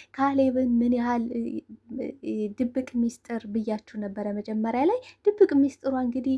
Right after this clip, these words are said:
ካሌብን ለዘመናት ታፈቅረው ነበረ። ከዚህ በፊት እንግዲህ ብዙ ነገር ሲናገራት ጥላው ያልሄደችው እንግዲህ የቲናን ድብቅ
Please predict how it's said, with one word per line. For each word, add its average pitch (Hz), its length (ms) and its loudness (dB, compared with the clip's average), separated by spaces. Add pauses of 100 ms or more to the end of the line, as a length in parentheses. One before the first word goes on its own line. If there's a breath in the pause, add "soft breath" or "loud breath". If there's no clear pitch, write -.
ካሌብን 247 800 -2
ለዘመናት 220 680 -4
ታፈቅረው 214 640 -8
ነበረ። 190 400 -10 (420 loud breath)
ከዚህ 277 300 2
በፊት 262 320 2
እንግዲህ 240 300 -2
ብዙ 208 200 -8
ነገር 214 240 -6
ሲናገራት 226 720 -4
ጥላው 226 280 -2
ያልሄደችው 226 600 -4 (760 loud breath)
እንግዲህ 254 380 2 (200)
የቲናን 214 1400 0
ድብቅ 247 420 -8